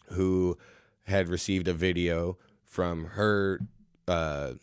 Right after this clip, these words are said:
cousin who had received a video from, uh, their friend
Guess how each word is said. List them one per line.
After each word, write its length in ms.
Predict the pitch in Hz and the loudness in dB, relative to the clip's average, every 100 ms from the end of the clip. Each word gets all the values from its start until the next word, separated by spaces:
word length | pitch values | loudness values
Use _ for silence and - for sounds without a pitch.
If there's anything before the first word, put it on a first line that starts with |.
| - - _ _ _ | -20 -20 _ _ _
cousin 420 | - 107 92 82 87 | -4 0 2 0 0
who 140 | 98 | 2
had 140 | 92 | 2
received 360 | 87 85 95 85 | 0 -2 -4 -4
a 40 | |
video 340 | 85 90 90 85 | -2 -2 -2 -2
from, 300 | 87 82 78 - - _ | -4 -6 -8 -16 -20 _
uh, 400 | - 82 78 71 - _ _ _ _ _ _ - | -4 -2 -2 -6 -10 _ _ _ _ _ _ -4
their 300 | 90 98 95 | 2 4 2
friend 640 | - 92 85 82 82 | 0 0 0 -2 -6